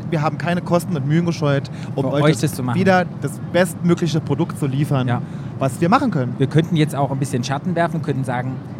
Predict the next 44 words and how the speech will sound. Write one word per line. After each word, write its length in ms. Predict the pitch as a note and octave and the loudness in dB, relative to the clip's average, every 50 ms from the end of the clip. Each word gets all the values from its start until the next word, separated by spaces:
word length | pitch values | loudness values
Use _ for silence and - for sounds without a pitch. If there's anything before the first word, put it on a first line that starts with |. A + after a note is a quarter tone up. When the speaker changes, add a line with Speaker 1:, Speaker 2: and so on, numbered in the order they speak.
| - - - | -10 -2 2
Speaker 2:
ihr 140 | C#3 C#3+ | 2 2
könnt's 260 | C3 - C#3+ B2+ - - | 4 4 2 0 0 -2
euch 180 | A#2+ A#2+ A2+ | -6 -4 -4
ja 80 | A2 G#2+ | -4 -4
nicht 100 | G#2 - | -4 -2
Speaker 1:
Schatten, 120 | - - - | 0 2 4
Speaker 2:
leisten. 380 | D3 D#3+ F#3 F#3 D3+ - - F#3+ | 6 6 4 4 2 0 2 2
Speaker 1:
Schatten 260 | G3 - G#3 F#3+ C#3+ | 2 2 2 2 2
werfen. 260 | D3 C3 D#3 E3 B2+ | 4 4 4 4 2
Speaker 2:
Ja, 80 | B2+ C#3 | 2 0
ein 100 | D#3+ D#3 | 0 0
bisschen 260 | B2+ B2+ - C3+ B2+ | 0 0 0 -2 -4
Shade. 340 | - - - C#3 C#3+ D#3+ G#3 | -2 -2 0 0 0 0 -2
Speaker 1:
Shade. 360 | - - D#3+ C#3+ C#3+ D3+ F#3 A3 - - - - - - - | -2 -2 0 2 2 2 2 0 -4 -8 -10 -10 -10 -6 -2
Speaker 2:
Ähm, 140 | C#3 C3+ C3 C3 - - - D#3+ | -2 -2 -2 -4 -6 -10 -4 -2
ihr 80 | C#3+ D3 | 0 2
könnt's 220 | - F3 E3 C#3 D3+ | 2 2 2 4 2
euch 60 | C#3+ | 2
nicht 80 | E3 E3+ | 4 4
Speaker 1:
Schattenwerfen 160 | B2+ D4 B3+ - F3 D3+ | 2 2 4 4 6 4
Speaker 2:
leisten. 120 | D3+ F#3+ F3 | 4 4 4
Speaker 1:
finde 140 | G3+ G3 | 4 4
ich 60 | F#3 - | 4 4
gut. 120 | F#3 - | 2 0
Schattenwerfen 380 | - F#3 G3+ G#3 G3 G3 F#3 F#3 | 0 -2 0 0 0 0 2 2
Speaker 2:
Ja. 20 | F3 | 2
Speaker 1:
sollte 180 | F#3 F3 - | 2 2 2
eine 140 | - D#3 D#3 | 2 2 2
olympische 400 | D#3 C3 F3 F#3 G3+ B3+ - - F3+ | 4 4 4 4 4 2 0 0 0
Disziplin 500 | G3+ - - G3 E3 - G3+ A3+ G3+ F#3 | -2 -2 -2 -4 -2 -2 0 0 2 2
werden. 140 | F#3+ - - | 2 2 2
Ich 100 | - - | 0 2
wäre 80 | E3 D#3 D3 | 2 2 4
darin, 140 | C3+ - D3+ | 4 4 4
wäre 100 | D#3 D#3 | 4 4
ich 140 | F#3 G#3+ - | 2 2 2
Weltmeister. 500 | C3+ B2 - - A2+ A#2 - - A#2 B2+ - - - - - - - - - - | 2 2 2 2 0 -2 0 -2 -2 -2 -4 -4 -6 -8 -8 -10 -8 -8 -4 0
Speaker 2:
Wir 140 | - F3+ G#3 | 0 2 2
gehen 200 | - F#3 F3 D3+ | 2 0 0 0
für 100 | D#3 C3+ | 0 0
euch 200 | A#2+ D3 E3+ E3+ - | 2 0 0 0 0
hin, 160 | F#3 F3 D#3 | 0 0 2
weil 140 | D3+ D3 C#3+ | 2 2 2
es 160 | C#3 - | 0 -2